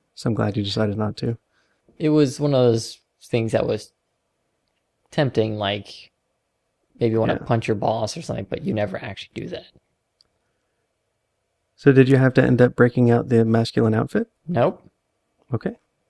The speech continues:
Speaker 2: And the approach I took was that it's easier to ask forgiveness than it is to ask permission.
Speaker 1: Mm-hmm.
Speaker 2: So,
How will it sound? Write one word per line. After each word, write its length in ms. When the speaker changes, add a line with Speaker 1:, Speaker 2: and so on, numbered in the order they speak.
Speaker 2:
And 180
the 80
approach 300
I 100
took 360
was 460
that 200
it's 160
easier 380
to 420
ask 500
forgiveness 520
than 140
it 40
is 100
to 120
ask 200
permission. 360
Speaker 1:
Mm-hmm. 260
Speaker 2:
So, 640